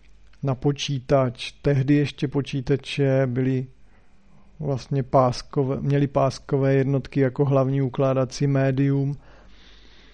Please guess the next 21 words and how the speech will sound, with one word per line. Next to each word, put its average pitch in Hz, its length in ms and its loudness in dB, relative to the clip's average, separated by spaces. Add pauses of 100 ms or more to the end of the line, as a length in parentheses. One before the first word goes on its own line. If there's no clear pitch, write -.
(280)
a 135 280 0
z - 120 -12
toho 139 280 0
se - 160 -6
to 131 200 -4
vlastně 131 380 -4
taky 131 260 -6
celé 139 380 2
odvíjí. 131 920 0 (260)
Šlo 151 300 4
o 143 60 2
to, 147 260 2
že 135 280 0 (1080)
lístkové 143 920 2 (460)
za-, 135 320 -4 (160)
katalogy 147 1000 0 (840)
bylo 143 640 0
potřeba 139 560 0
nějakým 135 400 -2
způsobem 139 640 -2
zefektivnit 143 1200 -2